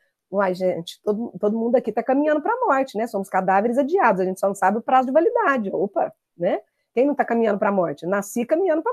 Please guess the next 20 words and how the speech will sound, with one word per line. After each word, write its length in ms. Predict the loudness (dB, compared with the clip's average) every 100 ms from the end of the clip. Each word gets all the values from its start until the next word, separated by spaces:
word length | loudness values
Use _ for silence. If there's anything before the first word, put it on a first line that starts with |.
| 2
morte, 300 | 4 2 -2
né? 160 | -4 0
Aliás, 240 | 2 4
essa 180 | 4 4
é 40 |
a 20 | 4
única 180 | 2
certeza. 400 | 2 2 4 6
Aliás, 320 | 8 8 8 4
se 380 | -6 -20 _
a 20 | 2
gente 160 | 2
fosse 160 | 2 2
debater 380 | 6 6 8 4
uma 80 |
coisa 200 | 6 4
importante, 800 | 6 6 6 6 6 6 6 2 0 _ _ -12 -2
era 160 | 2
a 20 | 6
morte. 480 | 8 8 4 -10